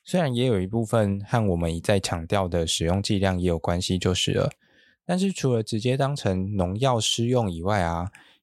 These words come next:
应该有不少人好奇可以怎么运用在我们日常的生活当中吧。当然最基础的就像樟脑丸一样，在一个密闭的空间当中，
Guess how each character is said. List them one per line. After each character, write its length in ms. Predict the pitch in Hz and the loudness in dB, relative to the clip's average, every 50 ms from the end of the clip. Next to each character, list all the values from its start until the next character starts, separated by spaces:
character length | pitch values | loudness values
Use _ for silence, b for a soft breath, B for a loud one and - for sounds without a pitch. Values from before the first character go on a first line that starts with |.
| _ | _
应 100 | - 165 | -6 -4
该 120 | 170 - 190 | -2 0 0
有 160 | 185 120 85 | 0 0 0
不 180 | - - 139 135 | -2 -2 -2 -2
少 240 | - - 95 87 85 | 0 0 0 0 2
人 180 | 85 82 82 | 0 0 -2
好 240 | 95 - - 135 117 | -2 -2 0 0 0
奇 560 | 107 - - - 87 85 85 87 92 101 107 - _ | 0 0 0 0 2 2 2 2 2 0 -2 -4 _
可 140 | - - 110 | -2 0 0
以 80 | 120 | 0
怎 160 | 131 - 104 87 | 0 0 -2 0
么 180 | 85 82 82 | 0 0 0
运 260 | 85 113 117 117 120 117 | 0 0 0 0 0 2
用 180 | 123 120 110 107 | 2 0 0 0
在 160 | - 117 104 | 0 0 0
我 60 | 87 | 0
们 180 | 82 82 82 87 | 0 -2 -2 0
日 160 | 101 135 143 | 0 2 2
常 280 | 120 - - 85 82 82 | 2 0 -2 -4 -4 -2
的 120 | 85 85 | -2 -2
生 220 | 82 - 110 110 | 0 0 0 0
活 160 | 113 104 92 87 | 0 0 -2 -2
当 180 | - 98 101 | -2 -2 -2
中 240 | 107 - 107 101 107 | -2 -4 -4 -2 -2
吧。 160 | - 104 - - b b b b b _ _ _ _ _ _ _ _ _ _ _ _ _ _ _ | -2 -2 -4 -6 b b b b b _ _ _ _ _ _ _ _ _ _ _ _ _ _ _
当 160 | - 196 214 | -4 -2 0
然 200 | 214 170 139 139 | 2 2 0 0
最 180 | - - 175 156 | 0 0 0 0
基 180 | - 151 151 | 0 0 -2
础 200 | 147 - - 87 | 0 0 0 0
的 80 | 85 85 | 0 2
就 120 | - 104 | 2 0
像 280 | 101 - 123 110 104 101 | 2 2 0 0 0 -2
樟 180 | - - 101 110 | -2 0 0 0
脑 160 | 98 85 82 | 0 0 0
丸 200 | 80 80 78 80 | 0 -2 -2 -2
一 80 | 82 | 0
样， 280 | 85 98 90 82 82 87 | 0 0 0 0 -2 -6
在 180 | - - 98 87 | -2 0 0 0
一 60 | 85 | 0
个 300 | 85 - 92 82 - - B B B B B B B B B - | 0 0 0 0 0 -2 B B B B B B B B B -2
密 180 | 165 175 160 | 0 2 2
闭 220 | 135 135 147 131 113 | 2 0 -2 -2 -2
的 320 | 98 104 98 90 87 87 | 0 2 2 2 2 0
空 240 | 85 - - 139 143 | -2 -2 -2 -2 0
间 220 | 139 - 139 135 | 0 0 0 0
当 200 | 127 123 117 120 | 0 0 -2 -2
中， 360 | 123 - 107 101 104 104 120 | -2 0 0 0 0 0 -2